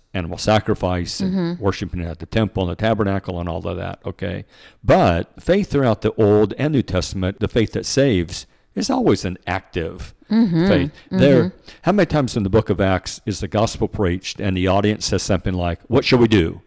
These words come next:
Speaker 2: Mm.
Speaker 1: And the
Speaker 2: Yes.
Speaker 1: response is never, "Nothing."
Speaker 2: Right. And even love is a labor. <laughs> Labor of love. And all labor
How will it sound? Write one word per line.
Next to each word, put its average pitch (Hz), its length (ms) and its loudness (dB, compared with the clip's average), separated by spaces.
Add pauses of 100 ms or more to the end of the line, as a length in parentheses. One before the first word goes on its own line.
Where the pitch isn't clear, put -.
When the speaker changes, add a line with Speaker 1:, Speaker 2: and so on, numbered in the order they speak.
(160)
Speaker 2:
Mm. 170 380 2 (120)
Speaker 1:
And 214 160 2
the 214 80 2
Speaker 2:
Yes. 170 200 6
Speaker 1:
response 160 380 2
is 110 180 -4
never, 95 520 0 (240)
"Nothing." 110 520 -4 (180)
Speaker 2:
Right. 156 540 0 (100)
And 185 140 2
even 214 220 4
love 214 360 4
is 180 100 2
a 165 80 4
labor. 151 380 4 (340)
<laughs> - 340 -16
Labor 233 580 4 (120)
of 214 640 0
love. 175 1080 0 (100)
And 180 440 -2
all 185 220 0
labor 190 460 0